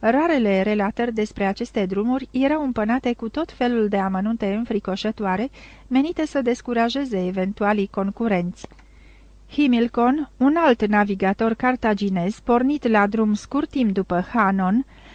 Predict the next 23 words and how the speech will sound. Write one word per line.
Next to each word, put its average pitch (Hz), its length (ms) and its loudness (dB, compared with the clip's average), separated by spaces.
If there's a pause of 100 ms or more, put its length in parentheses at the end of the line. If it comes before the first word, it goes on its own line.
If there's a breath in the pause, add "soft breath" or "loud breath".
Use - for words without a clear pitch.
(120 loud breath)
a 277 140 4
cercetat 294 560 0
coastele 226 440 2
apusene 196 520 2
ale 208 280 2
peninsulei 202 680 2
iberice 190 580 0
și 285 340 -2
a 285 180 2
ajuns, 254 400 2
se 190 220 -2
pare, 262 260 2
până 277 240 2
în 208 80 4
insula 208 460 2
Sfântă, 196 680 0 (140)
Irlanda. 214 800 0 (1000 soft breath)
El 339 300 2
relata 226 680 2 (220)
astfel 226 500 0
călătoria 202 720 0
lui. 190 360 -4 (1000 soft breath)
Citat: - 540 -2